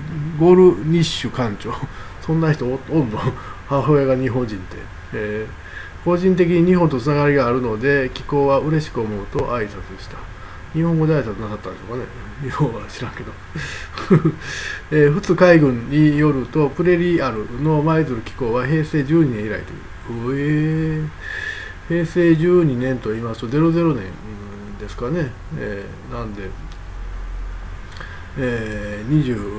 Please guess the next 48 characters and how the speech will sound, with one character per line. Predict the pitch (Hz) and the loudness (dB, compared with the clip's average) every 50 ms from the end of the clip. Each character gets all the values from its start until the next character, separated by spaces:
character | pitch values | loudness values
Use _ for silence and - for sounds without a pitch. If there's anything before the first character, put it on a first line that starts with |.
| 104 107 117 | -8 -6 -6
四 | 120 120 | -6 -6
年 | 117 110 104 101 | -6 -6 -6 -6
ぶ | 123 135 | -6 -6
り、 | 127 | -4
四 | - 156 147 | -2 0 0
半 | 147 147 139 | 2 0 0
世 | 135 147 139 | 0 -2 -2
紀 | - 127 | -2 -2
ぶ | 120 127 | -2 -2
り | 117 | -4
と | - 98 | -4 -8
い | |
う | 98 | -10
こ | 90 | -10
と | 95 | -12
で | - | -14
す | - | -10
か。 | - 135 147 147 - - - - - - - - - - - - | -8 -6 -6 -6 -6 -10 -14 -16 -16 -16 -16 -16 -16 -16 -12 -8
あ | 147 131 127 123 117 113 117 113 110 | -4 -4 -2 -2 -2 -4 -4 -6 -6
ー、 | - | -6
視 | - 175 170 160 | -4 -2 -2 -2
察 | - - - 175 170 175 165 165 156 151 151 - - - 170 165 165 160 | -4 -2 0 2 4 6 6 6 4 4 0 -4 -4 2 4 4 6 6
に | 175 180 180 170 170 151 151 147 | 6 4 4 4 4 2 0 0
先 | - 160 151 175 | 0 0 0 0
立 | 160 165 143 | 0 0 0
ち | - - | 0 0
艦 | - 175 170 165 160 | 0 2 2 4 2
長 | 160 127 | 2 0
と | 113 113 | -2 -2
懇 | 123 147 143 139 131 139 | -2 -2 -2 -2 0 0
談 | 135 131 131 127 120 | 0 0 0 0 -2
し | - - | -6 -6
た、 | - 151 139 123 - - - - - - - - - - - - - | -2 -2 -2 -2 -2 -6 -10 -12 -14 -14 -16 -16 -14 -14 -12 -8 -4
あ | 135 131 131 127 123 123 120 117 117 117 113 110 110 110 107 104 107 104 101 104 | 0 2 2 2 2 2 2 2 2 0 0 0 -2 -2 -2 -2 -2 -2 -4 -6
ー、 | 104 - | -6 -2
こ | 139 135 | 0 0
れ | 135 131 | 2 2
は | 131 127 123 120 120 110 | 2 2 2 0 0 0
な | 110 110 120 131 | -2 -4 -4 -4
ん | 143 | -4
と、 | - - 110 | -6 -6 -8
鴨 | - - 170 196 202 160 | -2 0 2 4 4 4
田 | 147 - 123 95 - - - - - - - - - - - - | 4 2 0 -2 -4 -6 -10 -12 -12 -12 -12 -14 -14 -12 -12 -8
昭 | - 135 151 - - - | -6 -6 -6 -6 -8 -10
津 | - - - 151 143 107 87 87 | -12 -4 -2 -2 -2 -2 -4 -8
市 | - - - - | -10 -12 -10 -6
長 | - 123 98 - - - - - | -6 -6 -6 -6 -10 -14 -8 -4
は、 | 143 139 131 | -2 -2 -2